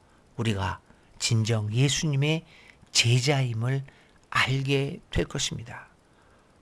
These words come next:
수-, 오늘 수요일 고난주일 세 번째 날, 주님의 고난의 의미는 바로 이것입니다. 서로 사랑하라고 오늘도 주님은 십자가를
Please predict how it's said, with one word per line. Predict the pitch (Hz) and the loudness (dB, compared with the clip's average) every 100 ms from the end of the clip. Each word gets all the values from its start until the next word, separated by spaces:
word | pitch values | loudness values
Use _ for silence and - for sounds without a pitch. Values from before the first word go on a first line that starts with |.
| _ _ _ | _ _ _
수-, | - - - | 2 4 4
오늘 | 127 117 110 | 4 4 4
수요일 | - - 156 110 101 - | 2 2 2 0 -2 -8
고난주일 | - 120 117 104 110 110 - | -2 2 2 0 -2 -4 -4
세 | - 147 | -4 -2
번째 | 151 151 139 143 | -2 -2 -2 -6
날, | 120 98 - _ _ _ _ _ _ _ _ - | -6 -8 -14 _ _ _ _ _ _ _ _ -4
주님의 | - 131 120 120 120 - | 2 4 4 4 0 -6
고난의 | - 127 127 123 120 - | 0 4 4 4 0 -2
의미는 | 135 117 110 107 113 - _ _ | 0 2 2 0 -4 -10 _ _
바로 | - 110 98 113 - | -8 -4 -4 -6 -4
이것입니다. | 151 143 - 98 101 - - - _ - - - - - | -2 -2 -2 -6 -12 -14 -18 -20 _ -20 -20 -20 -14 -6
서로 | - 160 151 151 - | -2 4 4 4 0
사랑하라고 | - - 170 180 180 160 139 - - - - _ _ _ - | -2 2 4 4 2 -2 -6 -8 -12 -18 -18 _ _ _ 0
오늘도 | 127 120 110 113 107 - - | 2 4 2 -2 -6 -6 -4
주님은 | - 190 165 131 113 - - _ _ - | 0 4 4 2 -2 -8 -20 _ _ -6
십자가를 | - 143 - 135 120 117 113 104 | -2 -2 0 0 0 -2 -2 -6